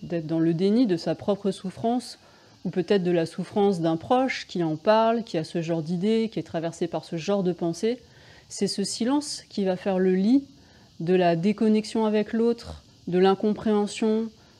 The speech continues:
de ce sentiment d'isolement, d'impuissance, d'inutilité. Et c'est, c'est bien ça qui fait le lit des pensées suicidaires, des tentatives de suicide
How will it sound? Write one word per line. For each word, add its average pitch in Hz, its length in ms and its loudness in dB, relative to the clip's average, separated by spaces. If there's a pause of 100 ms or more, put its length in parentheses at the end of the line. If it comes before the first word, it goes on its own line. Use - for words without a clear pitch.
de 180 80 -2
ce 190 140 -4
sentiment 196 520 2
d'isolement, 208 920 2 (280)
d'impuissance, 202 960 0 (140)
d'inutilité. 202 840 0 (360)
Et 185 40 -4
c'est, 196 140 -4
c'est 208 160 -2
bien 196 240 2
ça 269 280 -2
qui 214 180 -6
fait 202 160 -2
le 185 160 2
lit 220 260 2 (380)
des 190 100 0
pensées 196 320 -2
suicidaires, 190 840 -2 (340)
des 185 140 0
tentatives 190 560 -2
de 180 100 -4
suicide 220 600 -4